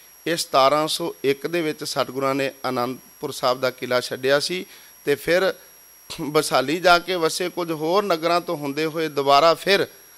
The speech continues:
ਸਤਾਰਾਂ ਸੌ ਦੋ ਨਵੰਬਰ ਦੇ ਮਹੀਨੇ ਵਿੱਚ ਮਹਾਰਾਜ ਅਨੰਦਪੁਰ ਸਾਹਿਬ ਫਿਰ ਆ ਜਾਂਦੇ ਨੇ।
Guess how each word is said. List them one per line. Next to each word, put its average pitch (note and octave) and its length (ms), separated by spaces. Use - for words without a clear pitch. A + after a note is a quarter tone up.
ਸਤਾਰਾਂ F3 720
ਸੌ F#3 200
ਦੋ D#3 300
ਨਵੰਬਰ E3 460
ਦੇ F#3+ 160
ਮਹੀਨੇ D3+ 420
ਵਿੱਚ D#3+ 200
ਮਹਾਰਾਜ D3+ 400
ਅਨੰਦਪੁਰ C#3 440
ਸਾਹਿਬ C3+ 240
ਫਿਰ F#3 200
ਆ G3+ 120
ਜਾਂਦੇ F#3+ 300
ਨੇ। A3 200